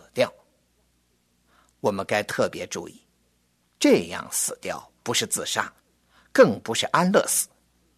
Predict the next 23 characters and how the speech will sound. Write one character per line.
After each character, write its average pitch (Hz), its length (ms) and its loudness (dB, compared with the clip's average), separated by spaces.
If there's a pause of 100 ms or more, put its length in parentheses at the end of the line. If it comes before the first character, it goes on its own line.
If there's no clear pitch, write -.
(720)
天 311 260 4
主 135 160 2
教 170 220 4
反 90 400 0
对 160 180 2
一 147 240 0
切 214 240 6
方 104 240 2
式 - 140 -2
的 98 120 -4
安 95 180 -2
乐 76 120 -6
死。 - 220 -4 (1040)
安 285 240 6
乐 233 160 10
死 - 320 -2 (140)
最 254 240 2
主 - 320 -8
要 185 200 2
的 151 120 -2
因 143 240 -2
素 120 200 -4
是 - 240 -4